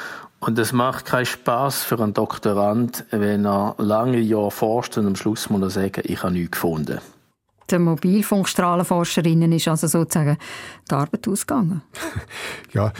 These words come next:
Speaker 3: es ist einfach zu wenig interessant gewesen. Forschen, ohne dass man irgendetwas findet, das ist auf die Länge halt einfach kein guter Grundstein für eine akademische
Speaker 2: Mhm.
Speaker 3: Karriere. Aber es gibt noch andere Gründe, warum viele Forscherinnen und Forscher lieber die Finger von dem Thema lösen,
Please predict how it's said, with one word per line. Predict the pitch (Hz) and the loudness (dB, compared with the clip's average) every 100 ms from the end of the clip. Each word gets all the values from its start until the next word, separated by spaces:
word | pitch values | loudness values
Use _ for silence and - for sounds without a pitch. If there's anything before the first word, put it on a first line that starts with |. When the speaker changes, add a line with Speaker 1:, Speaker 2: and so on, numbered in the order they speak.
| - - - 185 | -10 -10 -6 -2
Speaker 3:
es | 123 | 0
ist | 110 123 | 2 2
einfach | 127 120 | 2 -2
zu | - 120 | 0 2
wenig | 139 139 | 2 4
interessant | 127 113 143 110 120 123 156 | 2 2 2 2 2 2 0
gewesen. | - 139 95 - - - | 0 -2 -2 -10 -14 -2
Forschen, | 127 143 147 - 135 - - - | 0 2 2 2 2 0 0 2
ohne | 151 170 139 | 4 4 4
dass | 135 | 2
man | 127 123 - | 2 0 0
irgendetwas | 139 156 139 131 120 - | 2 4 4 4 0 0
findet, | - 131 151 | 2 2 2
das | 127 | 2
ist | 120 | 0
auf | - | 0
die | 123 | 0
Länge | 120 156 175 127 - | 2 4 4 2 0
halt | 120 120 - | -2 0 0
einfach | 123 113 | 0 -2
kein | - 120 131 | 0 2 2
guter | 117 123 135 113 | 4 2 2 0
Grundstein | 117 120 139 127 113 | 2 2 2 0 0
für | 123 | 0
eine | 110 107 | 0 0
akademische | - 110 113 113 113 | 0 0 2 2 -2
Speaker 2:
Mhm. | 117 | 0
Speaker 3:
Karriere. | 208 180 147 110 110 110 - - - - - - - - | 2 4 2 0 0 -4 -10 -18 -16 -16 -16 -18 -20 -4
Aber | - 139 | 0 2
es | |
gibt | 180 | 2
noch | 165 | 4
andere | 151 175 170 | 4 4 4
Gründe, | 151 117 113 127 | 4 4 2 2
warum | 117 127 127 | 2 2 2
viele | 117 127 135 120 | 2 2 4 2
Forscherinnen | 127 120 127 - 135 120 113 | 2 2 0 2 2 4 2
und | 113 | 2
Forscher | 123 113 117 113 | 2 0 2 2
lieber | 120 117 | 2 0
die | - | -2
Finger | 113 117 127 | 2 4 2
von | 120 | 2
dem | 117 107 | 2 2
Thema | 110 113 117 | 2 2 2
lösen, | 107 95 101 | 2 2 0